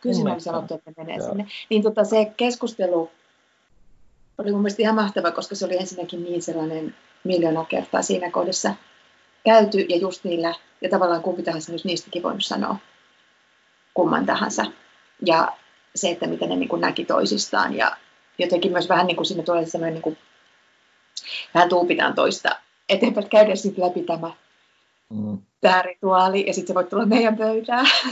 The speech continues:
Speaker 1: <laughs> ja,
Speaker 2: Kyllä.
Speaker 1: ja jatketaan iltaa siitä.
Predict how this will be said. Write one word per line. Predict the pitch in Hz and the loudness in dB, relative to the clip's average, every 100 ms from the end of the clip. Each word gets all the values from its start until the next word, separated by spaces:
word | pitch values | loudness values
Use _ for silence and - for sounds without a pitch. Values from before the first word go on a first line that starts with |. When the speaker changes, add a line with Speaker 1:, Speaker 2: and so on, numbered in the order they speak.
| - | 0
Speaker 1:
<laughs> | 262 262 | 2 2
ja, | 247 220 - - - | 0 0 -4 -14 -12
Speaker 2:
Kyllä. | - 101 107 104 | -6 -2 -2 -2
Speaker 1:
ja | 226 - | -4 2
jatketaan | - - - - 269 | 2 0 -8 -10 -4
iltaa | 220 214 - - 190 | -2 -2 -4 -4 -4
siitä. | - 196 - 247 | -2 -4 -4 -8